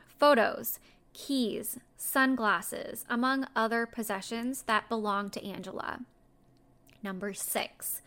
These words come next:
the autopsy report, it says that there were photos attached,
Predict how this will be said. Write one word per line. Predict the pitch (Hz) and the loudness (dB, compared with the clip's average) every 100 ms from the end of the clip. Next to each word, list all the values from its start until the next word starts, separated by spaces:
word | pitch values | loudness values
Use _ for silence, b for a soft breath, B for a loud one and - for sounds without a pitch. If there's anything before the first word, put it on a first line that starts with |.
| B B B B | B B B B
the | 247 | 8
autopsy | 262 277 277 240 - 226 | 10 10 6 4 2 -2
report, | 220 - 254 302 339 - b b | -2 0 4 4 2 -10 b b
it | - - | -4 2
says | - 302 | 4 6
that | 330 330 | 4 4
there | 320 | 2
were | 320 | 2
photos | - 277 285 226 | 2 4 6 4
attached, | 226 - - - - - | -2 -8 -8 -8 -10 -14